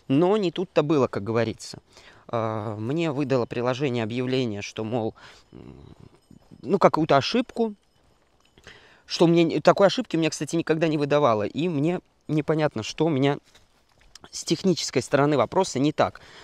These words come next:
Поэтому сегодня мы будем с вами это изучать, пока спускаемся в ущелье, посмотрим, насколько нас хватит. Посмотрим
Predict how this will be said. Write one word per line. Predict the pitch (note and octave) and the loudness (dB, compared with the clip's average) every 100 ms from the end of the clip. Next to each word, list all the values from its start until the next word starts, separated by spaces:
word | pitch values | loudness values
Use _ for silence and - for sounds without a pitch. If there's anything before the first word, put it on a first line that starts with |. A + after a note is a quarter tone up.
| - | -2
Поэтому | D3 C#3+ D#3 | 0 2 0
сегодня | - F#3+ F#3+ C3 | -2 0 0 0
мы | B2+ | -2
будем | D3+ C#3+ | -4 -6
с | - | -4
вами | D3+ C#3+ A#2 - - - | -2 -2 -4 -10 -20 -10
это | C#3 - C3+ | -6 -4 -4
изучать, | C#3+ - B3 - | -2 2 2 0
пока | - | -4
спускаемся | C3+ - - D3 A#2+ - B2 - | -6 -6 -2 0 0 -2 -4 -4
в | D3 | -2
ущелье, | D3 - A#3 G3+ | -2 0 0 0
посмотрим, | - B2+ F3 E3 C3 | 0 0 0 0 0
насколько | C3+ - G#3 - B2+ | -2 0 0 2 0
нас | D3+ D#3 - - - - - | 0 -2 -10 -20 -20 -14 -10
хватит. | B2+ C#3+ D3+ - A#2+ - - - - - | -2 6 6 6 -2 -12 -20 -20 -20 -4
Посмотрим | B2+ B2+ F3 D#3 C#3 | 0 2 0 2 0